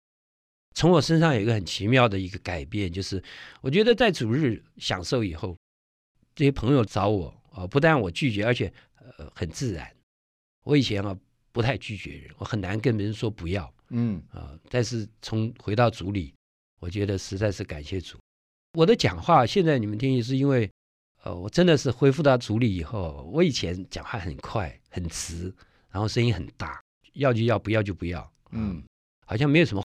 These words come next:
Speaker 1: 转圜的余地。
Speaker 2: 嗯。
Speaker 1: 呃，实在天然的人很大，我的自我很大。感谢主，我觉得后来我因着主日的聚会，跟弟兄姊妹的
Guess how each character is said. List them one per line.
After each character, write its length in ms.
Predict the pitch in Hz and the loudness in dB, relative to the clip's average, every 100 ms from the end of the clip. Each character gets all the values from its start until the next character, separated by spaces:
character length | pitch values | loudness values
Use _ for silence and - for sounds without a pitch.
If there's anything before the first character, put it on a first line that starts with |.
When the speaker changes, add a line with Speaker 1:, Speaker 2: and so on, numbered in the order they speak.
| - | -4
Speaker 1:
转 220 | 117 82 | -2 -2
圜 220 | - 92 | -4 -2
的 100 | 117 | 2
余 220 | 113 90 | 2 0
地。 300 | 95 104 80 - | -6 -6 -8 -6
Speaker 2:
嗯。 440 | 117 117 104 82 | -4 -2 -2 -6
Speaker 1:
呃， 100 | 69 | -6
实 160 | 80 120 | -4 2
在 140 | 127 | 2
天 260 | 123 - 131 | 2 2 2
然 160 | 117 107 | 2 2
的 80 | |
人 200 | 107 85 | 0 -2
很 120 | 85 78 | -6 -10
大， 280 | - 87 - | -8 -10 -10
我 60 | - | -12
的 80 | 95 | -12
自 200 | - 101 | -6 -4
我 140 | 85 | -4
很 120 | 80 - | -8 -10
大。 280 | - 82 - - _ _ _ | -12 -12 -14 -20 _ _ _
感 120 | - | -2
谢 140 | 123 156 | 2 2
主， 160 | 120 | 2
我 80 | 107 | 0
觉 120 | 113 | 2
得 120 | 139 151 | 2 4
后 120 | 156 | 4
来 240 | 139 131 | 6 6
我 320 | 131 107 101 95 - - - | 4 2 -2 -4 -12 -16 -4
因 160 | 147 | 0
着 140 | 139 127 | 2 2
主 220 | - 101 | 2 0
日 120 | 131 | 2
的 80 | 123 | 0
聚 220 | - 131 | 0 0
会， 320 | 113 139 110 | 2 2 2
跟 140 | - 131 | 0 -4
弟 100 | 135 | -4
兄 220 | 117 127 | -4 -4
姊 160 | - 90 | -6 -4
妹 200 | 107 117 | 0 0
的 160 | 98 | 0